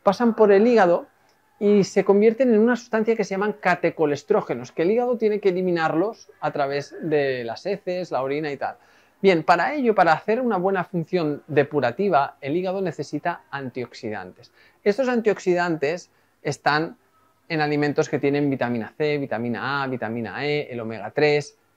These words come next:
¿eh? Todo esto, pues, hablando de los grupos que hemos visto anteriormente, te estás asegurando consumir muchos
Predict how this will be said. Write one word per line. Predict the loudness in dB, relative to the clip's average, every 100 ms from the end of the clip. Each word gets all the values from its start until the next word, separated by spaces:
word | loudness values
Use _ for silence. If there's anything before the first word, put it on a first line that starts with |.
| -8
¿eh? | -6 -2
Todo | 0 0
esto, | -2 -4
pues, | -4 -4 -6 -20 _ _ _
hablando | -2 2 4 4
de | 4
los | 2 2
grupos | 2 4 2 0
que |
hemos | -2 -2 0
visto | -2 -2 -8 -6
anteriormente, | -6 -4 -4 -4 -6 -4 -4
te | -4
estás | -6 -8
asegurando | -4 -4 -2 -2 -2 -2
consumir | -2 -2 -4 -4 -2
muchos | -2 -2 -2 -2 -2 -4